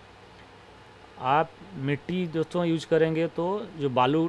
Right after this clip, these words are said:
टाइप का मिट्टी होता है उसको आप देंगे तो सही पौधा आपका बिल्कुल सही होगा।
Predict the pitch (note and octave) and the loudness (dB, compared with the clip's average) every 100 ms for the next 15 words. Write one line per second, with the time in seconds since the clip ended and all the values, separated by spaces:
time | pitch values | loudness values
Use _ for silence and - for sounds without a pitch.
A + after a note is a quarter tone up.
0 | - D3 C#3+ D3+ C#3+ C3+ D#3 D#3 E3 E3 | -2 -4 0 -2 0 0 0 0 0 0
1 | C#3+ - D#3 D3+ C#3+ C3 D3 E3 A3 - | 0 0 0 0 2 2 2 0 -4 -12
2 | - - - D3 C#3 D3 D3+ D3 C#3 C3 | -20 -20 -6 -4 2 4 4 2 0 2
3 | C#3+ C3+ C#3+ C3+ C3 C#3 C3+ B2+ G#2+ G2 | 0 0 -2 -2 -2 -2 0 0 0 -4
4 | F#2+ | -6